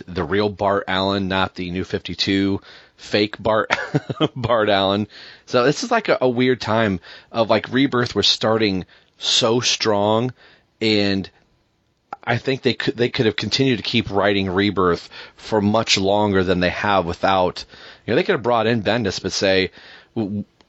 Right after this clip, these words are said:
where I think he should have went was the Justice League. That is a title that seriously needs an A-list writer on that book. It sounds like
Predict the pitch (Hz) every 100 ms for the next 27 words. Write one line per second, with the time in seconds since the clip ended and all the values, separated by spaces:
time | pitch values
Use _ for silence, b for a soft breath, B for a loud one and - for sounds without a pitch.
0 | _ _ _ - 123 113 98 147 170 180
1 | 196 - 190 170 147 156 180 110 92 101
2 | 92 101 85 85 - 80 76 82 113 131
3 | 113 - 113 110 101 92 92 B B B
4 | 110 104 - - - 139 127 117 - 110
5 | 107 101 101 87 85 - - B B B
6 | - 113 - 120 113 104 95 101 92 92
7 | 90 87 85 - 98 - - - 190 131
8 | 104 -